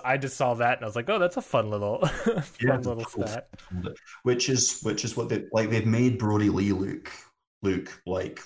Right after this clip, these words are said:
Speaker 2: really strong here, and it really helps for going into the, uh, the mi-, the pay-per-view match.
Speaker 1: Mm-hmm.
Speaker 2: But, like, Christopher Daniels wasn't buried. You know, he's, he's an older guy. He's, is he forty-seven or something? He's quite old
Speaker 1: He's,
Speaker 2: in
Speaker 1: he's up
Speaker 2: terms
Speaker 1: there. He's definitely up there.
Speaker 2: Yeah,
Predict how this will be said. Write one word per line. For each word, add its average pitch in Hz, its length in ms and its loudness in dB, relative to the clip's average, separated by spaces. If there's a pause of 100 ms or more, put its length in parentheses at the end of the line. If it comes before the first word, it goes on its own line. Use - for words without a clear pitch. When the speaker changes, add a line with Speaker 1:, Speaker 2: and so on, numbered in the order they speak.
Speaker 2:
really 92 480 0
strong 92 520 0
here, 90 360 0
and 90 260 -6
it 95 160 0
really 92 300 -2
helps - 640 -4
for 87 280 -4
going 90 300 -2
into 90 240 -4
the, 82 440 -6 (480)
uh, 160 140 -2
the 92 100 -2
mi-, 90 280 -2
the 87 280 -2
pay-per-view 95 440 0
match. 85 500 -6 (280)
Speaker 1:
Mm-hmm. 104 100 -10
Speaker 2:
But, 95 200 0
like, 92 200 0
Christopher 98 320 -2
Daniels 92 420 0
wasn't 92 520 0
buried. 92 460 0 (220)
You 92 80 -4
know, 90 120 -2
he's, 90 460 0
he's 95 180 0
an 92 100 2
older 92 260 0
guy. 92 320 0
He's, 92 440 -2 (220)
is - 80 -10
he - 200 -10
forty-seven 127 680 -2
or 151 80 2
something? 156 300 0
He's 120 240 0
quite 87 260 -4
old 92 380 -2
Speaker 1:
He's, 131 220 -8
Speaker 2:
in - 240 -6
Speaker 1:
he's 90 100 0
up 131 100 4
Speaker 2:
terms 87 100 0
Speaker 1:
there. 92 260 -10
He's 117 140 -6
definitely 117 320 -4
up 95 120 -10
there. 113 160 0
Speaker 2:
Yeah, 98 160 2